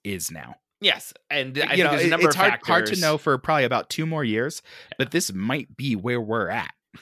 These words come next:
Speaker 2: Yeah, I, I think, uh, the, the pandemic and people losing the habit of going to movie theaters definitely exacerbated everything, but the rise of streaming and the quality of home televisions is a huge part of it. As much
Speaker 1: Mm-hmm.
Speaker 2: as, uh, s-,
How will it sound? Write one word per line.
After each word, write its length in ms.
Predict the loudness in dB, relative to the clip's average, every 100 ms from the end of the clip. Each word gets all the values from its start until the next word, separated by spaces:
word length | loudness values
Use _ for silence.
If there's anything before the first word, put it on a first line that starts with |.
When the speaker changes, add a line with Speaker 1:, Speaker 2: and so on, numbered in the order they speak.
| -6
Speaker 2:
Yeah, 160 | 0 0 2
I, 180 | 0
I 120 | 2 0
think, 260 | -4 -6 -2
uh, 400 | 0 2 2 0
the, 420 | 0 -2 0 -4 -4
the 420 | -4 -2 -4 -6 -8
pandemic 400 | -6 -2 -2 -2
and 120 | -4
people 280 | -4 -4 -2
losing 260 | 0 0 -2
the 60 |
habit 200 | -4 -4
of 60 | -2
going 200 | -2 -2
to 40 | -2
movie 180 | -4
theaters 300 | -4 -4 -4
definitely 340 | -4 -6 -6 -8
exacerbated 600 | -8 -6 -6 -6 -6 -6
everything, 400 | -8 -6 -8 -8
but 300 | -4 -4 -4 -14 -20 -16 -8
the 80 | -2
rise 300 | 0 0 -4
of 60 |
streaming 440 | -4 -4 -4 -4 -6
and 240 | -6 -8
the 60 | -8
quality 480 | -6 -4 -2 -4 -4
of 320 | -4 -4 -6
home 240 | -8 -8
televisions 680 | -6 -6 -4 -4 -4 -6 -10 _
is 260 | -6 -6 -8 -8
a 40 |
huge 240 | -6 -6 -6
part 160 | -6
of 60 | -6
it. 120 | -10 -16 -20 -14 -10
As 140 | -6
much 140 | -4 -2
Speaker 1:
Mm-hmm. 80 | -2
Speaker 2:
as, 220 | -2 -8 -12 _
uh, 260 | -2 -2 -4 -10 _ _ -20 -10
s-, 220 | -6